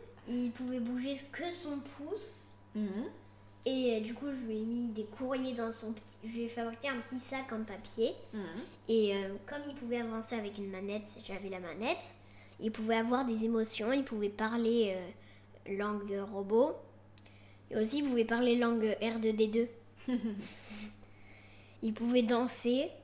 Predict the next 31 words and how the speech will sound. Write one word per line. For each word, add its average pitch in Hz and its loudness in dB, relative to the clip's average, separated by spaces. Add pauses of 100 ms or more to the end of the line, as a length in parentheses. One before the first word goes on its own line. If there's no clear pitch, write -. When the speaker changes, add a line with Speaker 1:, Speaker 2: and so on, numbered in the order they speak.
(920)
Speaker 1:
en 202 -6
tout 214 -8
cas 262 6
faire 262 -2
plein 247 2
de 233 4
choses. 247 6 (760)
Speaker 2:
Mais 233 4
il 214 2
savait 180 -2
pas 240 -2
encore 220 -2
apporter 190 -4
le 196 -8
courrier, 196 -4
et 208 -2
toi, 240 -4
ton 233 -4
idée, 202 0
ça 180 -6
a 147 -4
été 214 -4
lui 202 -6 (140)
donner 202 -2 (220)
ce - -2
Speaker 1:
Mm. 220 -2
Speaker 2:
pouvoir 220 -2
supplémentaire. 196 -6 (360)
Speaker 1:
Voilà. 220 -2 (1400)
Donc, 226 0
euh, 208 0